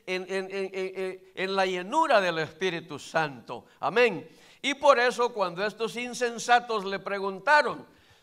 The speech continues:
pero le preguntaron dándose aires de mucha importancia a ellos, pero para solapar un poco la mala intención, le dijeron, "¿Cómo es posible que los discípulos de Juan el Bautista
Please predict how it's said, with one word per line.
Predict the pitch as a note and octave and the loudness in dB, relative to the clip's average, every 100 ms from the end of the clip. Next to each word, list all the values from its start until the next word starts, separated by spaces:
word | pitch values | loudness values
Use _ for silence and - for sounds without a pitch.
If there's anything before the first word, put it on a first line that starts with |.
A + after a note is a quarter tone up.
| _ | _
pero | G#3 A3 | -2 0
le | A#3 A3+ | 2 0
preguntaron | A#3 A3 A3 G#3 B3+ D4+ D4+ D4+ A#3+ | -2 -2 -2 -2 4 6 6 2 -2
dándose | F#3+ B3 B3+ B3 G3 G3+ - | 0 0 0 -4 -4 -10 -4
aires | G#3+ B3 B3 A#3+ - E3+ | 0 2 2 -2 -4 -10
de | D3 D#3+ | -10 -10
mucha | E3 F3+ F#3 G3 G3+ G3+ G3 F#3 | -10 -12 -6 -2 0 0 0 -2
importancia | F3+ F3 E3+ D#3+ F#3 F#3+ D3+ F3 | -4 -4 -6 -4 -4 -4 -4 2
a | A#3+ | 6
ellos, | C4 E3 C3+ - _ _ _ _ | 6 2 -8 -16 _ _ _ _
pero | A#3 A3+ A3 | 0 2 2
para | A3+ G#3+ G3+ | 4 4 4
solapar | - A3 G3+ F#3 A#3 A#3+ | 2 2 6 6 8 6
un | A#3+ A#3+ | 6 2
poco | B3 B3+ A#3 | 2 2 2
la | G3+ F#3 | 2 0
mala | G3 A#3+ A#3+ | 4 4 4
intención, | A#3 A3 G3+ E3+ - G#3+ C4 C4+ - - - | 0 -4 -4 -4 0 2 2 0 -14 -20 -6
le | F#3+ | -4
dijeron, | G#3 G3+ B3+ A#3+ | -2 2 2 0
"¿Cómo | A#3+ C#4+ D#4 | 0 -2 0
es | D#4+ | -2
posible | - C4 - F4+ E4 E4+ G3 A2+ - _ _ _ _ _ _ _ _ | 0 -2 0 -2 0 0 -2 -4 -14 _ _ _ _ _ _ _ _
que | - B3 | 0 2
los | B3+ B3 | 4 2
discípulos | B3+ B3 E4 E4+ E4 D4+ C#4 A#3 F#3 | 0 -4 -4 -4 -2 2 4 2 -2
de | F3+ | -6
Juan | - C4 A#3 A#3 | -2 4 4 4
el | A#3+ | 0
Bautista | A#3 B3 B3 A#3+ B3+ - A#3+ A#3+ A#3+ | 2 0 0 -2 -4 0 4 4 2